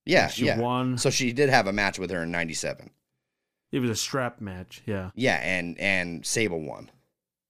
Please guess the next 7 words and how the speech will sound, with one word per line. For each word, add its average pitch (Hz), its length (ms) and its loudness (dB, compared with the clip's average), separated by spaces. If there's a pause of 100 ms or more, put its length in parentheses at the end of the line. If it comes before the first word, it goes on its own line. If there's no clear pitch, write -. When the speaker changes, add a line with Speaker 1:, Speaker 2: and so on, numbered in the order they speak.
(640)
Speaker 2:
Yes. 117 260 -2
Speaker 1:
So - 280 -2
s-, - 260 0 (100)
I 113 140 4
do 117 180 4
Speaker 2:
Back 196 80 4
Speaker 1:
believe 113 520 0